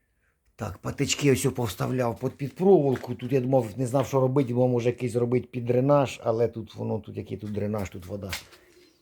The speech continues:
буде стікати. Я хотів і бортик трошки більший робити, щоб землю кето держала. Ну, трошечки маленьке зробили, все, і так, щось він довольний. Ми так кучу часу втратили на це.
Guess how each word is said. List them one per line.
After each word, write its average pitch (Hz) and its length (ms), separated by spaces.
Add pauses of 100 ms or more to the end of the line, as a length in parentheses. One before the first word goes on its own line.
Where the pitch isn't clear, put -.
(360)
буде 98 300
стікати. 113 440
Я 110 60
хотів 131 280
і 131 80
бортик 127 420
трошки 120 320
більший 113 360
робити, 113 320
щоб 107 200
землю 110 280
кето 110 280
держала. 107 500
Ну, 147 220
трошечки 110 500
маленьке 110 420
зробили, 107 480
все, - 220
і 90 180
так, - 140
щось - 320
він 90 120
довольний. 95 540 (800)
Ми 92 80
так - 380 (320)
кучу 104 300
часу 107 420 (100)
втратили 123 580
на 107 140
це. 95 300